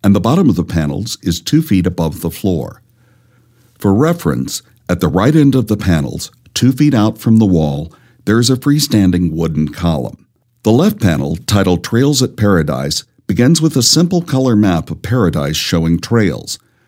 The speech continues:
Below, various trails are listed as easy trails, moderate trails, or strenuous trails.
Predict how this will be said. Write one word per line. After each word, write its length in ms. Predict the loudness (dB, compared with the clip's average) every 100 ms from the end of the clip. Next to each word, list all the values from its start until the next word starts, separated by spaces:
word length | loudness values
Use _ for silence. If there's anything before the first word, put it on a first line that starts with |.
| _ 0
Below, 480 | 2 4 2 2
various 420 | 0 0 0 0 -2
trails 420 | -2 -2 -2 -2
are 100 | 0
listed 580 | 0 0 -2 -6 -8 -8
as 280 | -6 -6 -6 -2
easy 320 | 0 2 -2
trails, 580 | 0 0 0 -2 -6 -12 _ -4
moderate 440 | 0 2 0 -2
trails, 460 | -8 -6 -4 -6 -4
or 100 | -4
strenuous 580 | -2 0 2 4 2 -2
trails. 520 | -6 -6 -6 -12 -18